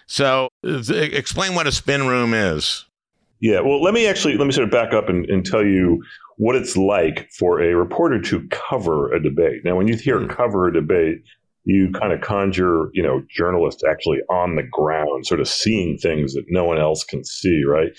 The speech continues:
Speaker 2: You know
Speaker 1: That's
Speaker 2: what it
Speaker 1: right.
Speaker 2: is? It's a media center where there's, like, a lineup of, like, you know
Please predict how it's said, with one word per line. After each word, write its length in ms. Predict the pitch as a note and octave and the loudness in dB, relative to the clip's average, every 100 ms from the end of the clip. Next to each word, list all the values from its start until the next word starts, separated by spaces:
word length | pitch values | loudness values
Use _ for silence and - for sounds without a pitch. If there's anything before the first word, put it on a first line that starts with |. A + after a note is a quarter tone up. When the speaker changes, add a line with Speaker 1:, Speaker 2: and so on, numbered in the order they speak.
| - - | -18 -8
Speaker 2:
You 100 | A2 | 0
know 120 | B2+ E3+ | 2 2
Speaker 1:
That's 120 | C#3+ | 4
Speaker 2:
what 20 | C#3+ | 2
it 40 | |
Speaker 1:
right. 80 | C#3+ | 2
Speaker 2:
is? 160 | - - _ | -2 -10 _
It's 200 | A2 G2+ | -2 0
a 140 | F#2+ E2 | 0 2
media 480 | F#2 A2+ C#3+ F2+ C#2 | 2 2 2 2 0
center 540 | - D2+ C#2 C#2+ E2 | -2 -2 0 2 2
where 640 | - F2+ F2 E2+ E2 D#2+ - | 2 4 4 4 4 2 2
there's, 160 | F#2+ E2+ | 2 2
like, 160 | E2 | 0
a 40 | E2+ | 2
lineup 600 | E2 F2+ G2 F#2+ F#2 E2 | 2 2 2 0 0 0
of, 220 | E2 C#2+ - | 0 0 0
like, 280 | D#2+ C#2+ - - | 0 -2 -8 -4
you 80 | E2+ | 0
know 240 | C#2+ C#2+ | 0 -2